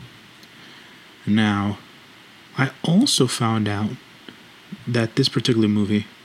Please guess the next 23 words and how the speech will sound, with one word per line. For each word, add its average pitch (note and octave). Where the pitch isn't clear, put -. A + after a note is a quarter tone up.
is A2
being A#2
distributed B2
in A2+
the G2+
U G#2
K B2+
by G#2
Warner F3
Brothers. -
And A#2
the A#2+
Warner G3+
Brothers G#2
synopsis G2+
reads D3
as D3
follows. -
Emily G3
tells A#2+
the A2
imagined A#2+
life G2+